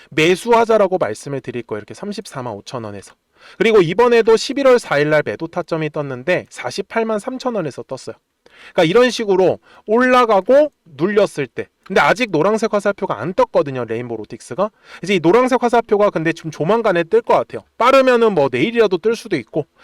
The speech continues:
아니면은 지금 다음 주에라도 뜰 수 있는 상황. 그렇기 때문에 우리 레인보우 로틱스 주주분들이, 어, 저는 현재 가격대는 좋다라고 말씀을 드리는 거고.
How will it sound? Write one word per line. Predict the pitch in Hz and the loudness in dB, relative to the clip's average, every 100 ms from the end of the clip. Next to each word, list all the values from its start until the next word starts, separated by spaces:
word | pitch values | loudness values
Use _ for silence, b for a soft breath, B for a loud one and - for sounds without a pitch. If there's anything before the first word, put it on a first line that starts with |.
| B | B
아니면은 | 139 160 226 220 208 | -2 0 2 2 2
지금 | 196 180 | -2 -6
다음 | 127 170 226 | -2 0 0
주에라도 | 220 220 196 185 | 0 2 2 0
뜰 | - 262 | -4 -4
수 | - | -4
있는 | 151 127 | -6 -6
상황. | 139 185 135 - B B B | -6 -6 -8 -10 B B B
그렇기 | - 247 - 226 | 2 2 2 0
때문에 | 220 196 185 196 | 2 2 0 0
우리 | 147 151 139 | 0 -2 -2
레인보우 | 131 202 214 | -2 0 -2
로틱스 | 202 190 - 170 | -2 -8 -8 -10
주주분들이, | 139 151 156 147 139 147 180 190 B B - | -8 -10 -8 -6 -4 -2 -4 -6 B B -4
어, | 151 | -2
저는 | 151 156 170 | 0 -4 -2
현재 | 226 262 247 | -4 0 0
가격대는 | - 127 135 139 131 131 | 0 -6 -6 -6 -8 -10
좋다라고 | - 139 - 208 135 143 | -12 -14 -4 -2 0 -2
말씀을 | 107 - 139 131 | -4 -8 -12 -10
드리는 | 120 117 | -10 -12
거고. | 104 98 | -14 -16